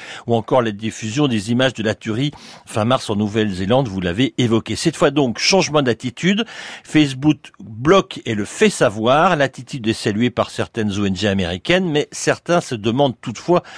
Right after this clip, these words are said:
pourquoi cela a mis tant de temps et de souligner que les comptes bloqués ont quand même déversé pendant des mois et des mois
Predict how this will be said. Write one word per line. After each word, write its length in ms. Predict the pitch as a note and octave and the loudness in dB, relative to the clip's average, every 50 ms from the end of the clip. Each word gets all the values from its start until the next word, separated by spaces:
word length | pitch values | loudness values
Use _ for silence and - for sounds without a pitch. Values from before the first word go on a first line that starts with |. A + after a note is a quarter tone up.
| - - - - - | -18 -18 -18 -12 -6
pourquoi 300 | - D3 B2+ - F3+ F3+ | -2 -2 0 2 2 2
cela 240 | - - D#3 C3+ C3+ | 2 2 2 2 2
a 20 | |
mis 220 | C3+ D3 F3 F#3+ - _ _ _ | 2 2 0 -2 -4 _ _ _
tant 280 | - B3+ B3+ B3+ A#3 G3 | 2 4 4 4 4 0
de 160 | D3+ C#3+ D#3 | 0 -2 -4
temps 420 | D3 - _ _ - B3 B3 A3 F#3+ | -4 -4 _ _ 4 4 4 6 4
et 60 | E3 | 2
de 100 | D3 D3+ | 2 0
souligner 540 | C3+ - - D#3 C#3+ D3 D#3+ F#3 G#3+ G#3+ - | -2 -2 -2 0 0 2 4 4 4 2 2
que 100 | - D3+ | 4 4
les 180 | C3+ C#3+ C3+ - _ | 4 4 2 0 _
comptes 300 | - G#3+ C4 C#4+ C4+ G#3 | 0 2 4 4 4 4
bloqués 380 | D#3 C#3 C#3 C3 - - G3+ | 2 2 2 0 0 0 0
ont 100 | G3+ F3 | 2 2
quand 180 | D3 - - C3 | 0 0 -2 0
même 220 | C3 C#3 C#3 C3+ | 2 2 2 2
déversé 460 | B2 B2 A#2+ G2+ A2+ A2 - - F3 F#3 | 2 0 0 0 0 -2 -2 -2 -2 0
pendant 280 | - D3+ B2 A#2+ A2 | 0 0 0 2 0
des 200 | G2 F2+ F#2+ F#2 | -2 -2 -2 0
mois 240 | F#2+ A2 B2+ C3+ B2 | 0 2 2 2 2
et 40 | G2+ | 0
des 140 | E2+ E2+ E2+ | 0 -2 -2
mois 240 | G2 A2 C3 C#3 | 0 0 0 0